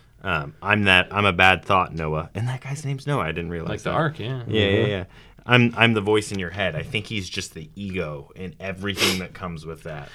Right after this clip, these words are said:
Speaker 2: I love how this book has created, particularly the Ice Cream Man,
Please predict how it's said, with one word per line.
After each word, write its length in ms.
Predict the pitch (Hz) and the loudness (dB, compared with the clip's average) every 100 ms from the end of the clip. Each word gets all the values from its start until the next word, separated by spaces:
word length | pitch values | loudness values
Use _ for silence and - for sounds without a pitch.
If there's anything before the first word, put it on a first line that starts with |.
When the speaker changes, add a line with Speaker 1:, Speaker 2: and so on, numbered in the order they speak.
| - | -4
Speaker 2:
I 80 | 117 | 2
love 340 | 147 196 214 - | 6 6 6 -2
how 320 | - 139 147 131 | -2 6 6 6
this 240 | 127 131 | 4 2
book 340 | 113 117 110 - | 2 4 4 0
has 500 | 127 107 101 98 - - - | 0 2 0 -4 -12 -16 -8
created, 560 | - 147 135 131 120 - - | 2 4 6 6 4 -4 -6
particularly 440 | 180 254 262 240 | -2 0 0 4
the 80 | 175 | 6
Ice 160 | 151 147 | 6 4
Cream 200 | 143 131 | 0 2
Man, 360 | 120 120 120 | 4 2 0